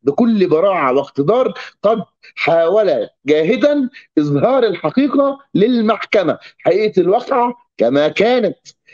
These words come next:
فإذاً هم ما أجبروش بس عشان، يعني هم لم يجبروا على التنازل، آه، هم تنازلوا طوعية واختياراً. أولًا إحنا بتربطنا بالموظفين أواصر صداقة وعلاقة على مدار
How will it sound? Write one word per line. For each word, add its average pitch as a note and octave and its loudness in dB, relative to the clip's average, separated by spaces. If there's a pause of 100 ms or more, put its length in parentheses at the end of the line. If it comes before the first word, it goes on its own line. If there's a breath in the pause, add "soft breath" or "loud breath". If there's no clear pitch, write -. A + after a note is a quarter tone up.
(140 loud breath)
فإذاً A#3 0
هم A#3 0
ما F#3+ 0
أجبروش F3 0
بس F#3+ -2
عشان، C#3+ 0
يعني B2+ 0
هم D3+ 0 (200 loud breath)
لم A3+ 2
يجبروا F3+ 0
على B2+ 0
التنازل، F#3+ -2 (460 soft breath)
آه، B2 0
هم C3+ 0
تنازلوا C3 0
طوعية A2+ 0
واختياراً. B2+ -2
أولًا E3 0
إحنا C#3 -2
بتربطنا B2+ -2
بالموظفين A#2 0 (380 soft breath)
أواصر C3+ 0
صداقة C3 0
وعلاقة A#2 0
على G2+ -2
مدار A#2 0